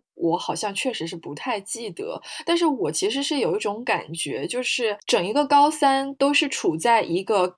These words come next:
压力很大，但是又时不时会有一种很麻木的感觉的那种状态。大部分时间是维持在一个比较麻木的状态，以，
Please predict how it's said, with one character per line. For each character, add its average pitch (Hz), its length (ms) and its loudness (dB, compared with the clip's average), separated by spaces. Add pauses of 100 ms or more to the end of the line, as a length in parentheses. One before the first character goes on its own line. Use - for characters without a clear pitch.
压 262 220 6
力 277 140 2
很 214 240 -2 (180)
大， 220 360 0
但 320 180 4
是 285 300 2
又 254 580 6
时 - 300 4
不 269 100 2
时 180 300 2
会 254 200 4
有 180 140 6
一 208 60 6
种 180 180 4
很 180 240 0
麻 160 340 0
木 302 240 2
的 202 140 2
感 165 260 -6
觉 165 160 0
的 175 120 -2
那 190 40 -6
种 139 160 -6
状 - 240 -2
态。 - 320 -8
大 330 140 6
部 302 100 2
分 247 140 4
时 202 180 0
间 196 200 2
是 226 100 0
维 170 180 2
持 170 220 2
在 196 160 4
一 170 80 2
个 202 100 0
比 180 120 -6
较 175 120 4
麻 165 240 -4
木 240 200 0
的 160 100 0
状 170 260 -2
态， 175 200 -6
以， 160 180 0